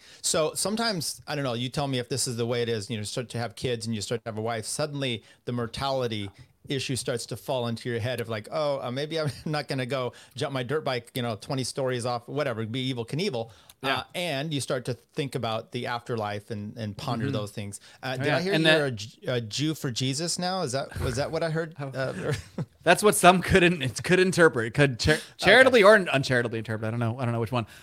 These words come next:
Speaker 2: Um, there was definitely something like that too. Like, I, I don't wanna get into details, but there was, there was some things that happened, um, with her that, like, really made me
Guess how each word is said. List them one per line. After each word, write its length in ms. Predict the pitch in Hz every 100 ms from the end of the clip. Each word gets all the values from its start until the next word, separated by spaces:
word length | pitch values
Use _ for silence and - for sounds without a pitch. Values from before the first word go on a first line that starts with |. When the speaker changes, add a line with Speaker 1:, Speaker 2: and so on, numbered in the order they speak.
| - -
Speaker 2:
Um, 280 | 143 143 139
there 120 | 247
was 80 | 220
definitely 260 | 247 233
something 220 | - 190
like 140 | 170 147
that 200 | 151 147
too. 220 | 151 147
Like, 240 | 139 135
I, 160 | 151 143
I 100 | 156
don't 80 | 143
wanna 100 | 139
get 220 | 131 135
into 180 | 143 117
details, 400 | 135 135 139 135
but 140 | 117 123
there 100 | 135
was, 220 | 127 - - -
there 120 | 226
was 140 | 233 226
some 100 | 190
things 220 | 196 180
that 100 | 160
happened, 460 | 156 156 151 147
um, 380 | 143 131 131 127
with 160 | 131 107
her 260 | 143 139
that, 200 | 127 127
like, 180 | 139 123 127
really 300 | 127 123 117
made 160 | 120
me 140 | 120